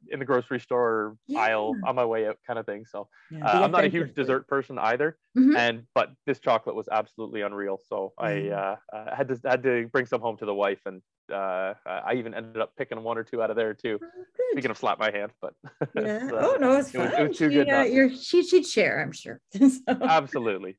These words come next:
Speaker 2: yeah.
Speaker 1: Uh, and the Oreo package focuses more on, like, the spa experiences as well. So if you're
Speaker 2: Right.
Speaker 1: going for that ultimate sense of relaxation,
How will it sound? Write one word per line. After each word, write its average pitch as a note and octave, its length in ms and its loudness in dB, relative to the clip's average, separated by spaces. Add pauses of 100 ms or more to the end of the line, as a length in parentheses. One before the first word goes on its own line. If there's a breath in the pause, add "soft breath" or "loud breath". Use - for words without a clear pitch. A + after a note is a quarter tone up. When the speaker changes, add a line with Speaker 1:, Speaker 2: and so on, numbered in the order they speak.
Speaker 2:
yeah. - 160 -2
Speaker 1:
Uh, G#2+ 200 4
and D3 100 0
the D#3+ 80 0
Oreo F3+ 280 6
package D3+ 360 0
focuses C#3+ 460 -6
more A#2+ 240 4
on, A#2 180 -2
like, A2 160 -6
the - 60 -18
spa A#2 400 0
experiences B2 680 -8
as G#2+ 140 -12
well. A2 180 2
So A#2+ 120 -6
if G2+ 80 -4
you're G2 80 -6
Speaker 2:
Right. F#2+ 80 -4
Speaker 1:
going A#2+ 240 -2
for A#2 140 -12
that G2+ 200 -2
ultimate A#2 400 -4
sense A2 200 -10
of G#2 80 -14
relaxation, A2 760 -6